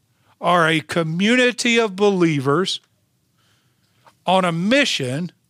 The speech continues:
to tell a community that may not believe about Jesus. Amen? So this community should exist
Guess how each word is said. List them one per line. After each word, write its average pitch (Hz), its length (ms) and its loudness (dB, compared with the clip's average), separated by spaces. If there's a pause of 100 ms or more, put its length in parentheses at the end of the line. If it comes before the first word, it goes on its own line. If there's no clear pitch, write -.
(560)
to 175 180 0
tell 202 300 0
a 175 100 2
community 190 920 0
that 156 200 0
may 170 220 -4
not 220 260 0
believe 147 680 -6 (720)
about 160 340 0
Jesus. 139 680 -4 (540)
Amen? 185 520 -2 (840)
So 151 180 -2
this 247 340 0
community 160 640 -2
should 190 260 0
exist 170 920 -2